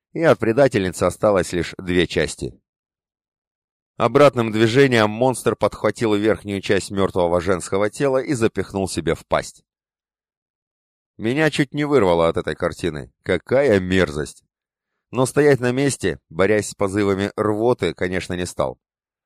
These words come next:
Эта насекомоподобная страхолюдина явно не ограничится парочкой неудачливых воров и обязательно примется за меня. Следовательно, надо с ней обязательно разобраться. Создание очередного копья прошло рефлекторно.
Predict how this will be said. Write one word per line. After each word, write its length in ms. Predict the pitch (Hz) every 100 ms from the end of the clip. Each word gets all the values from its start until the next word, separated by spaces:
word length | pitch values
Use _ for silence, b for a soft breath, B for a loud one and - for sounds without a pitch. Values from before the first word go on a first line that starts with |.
| _
Эта 280 | - 113 127
насекомоподобная 1000 | 123 123 131 127 123 120 117 123 110 110
страхолюдина 840 | 104 107 - 117 123 107 98 87 -
явно 440 | 95 107 135 113
не 100 | 92
ограничится 680 | 87 82 92 92 90 87 95
парочкой 560 | - 95 92 85 92 90
неудачливых 720 | 87 85 87 - 90 85 -
воров 400 | 85 87 113 110 _ _ -
и 100 | 165
обязательно 680 | 156 104 90 101 117 113 110
примется 400 | 92 82 80 82
за 140 | 90
меня. 320 | 87 90 67 _ _ _ _ _ -
Следовательно, 920 | - 82 85 87 110 135 135 131 127
надо 340 | 95 92 131 135
с 100 | -
ней 200 | 117 123
обязательно 640 | 107 90 85 95 98 90
разобраться. 640 | 85 82 76 73 71 73 69 _ _ _ _ _ _ _ _
Создание 640 | - 107 104 101 104 101 98
очередного 560 | 95 95 92 90 87
копья 340 | 85 101 131 131
прошло 360 | - 90 98
рефлекторно. 680 | 95 90 92 - 82 69 65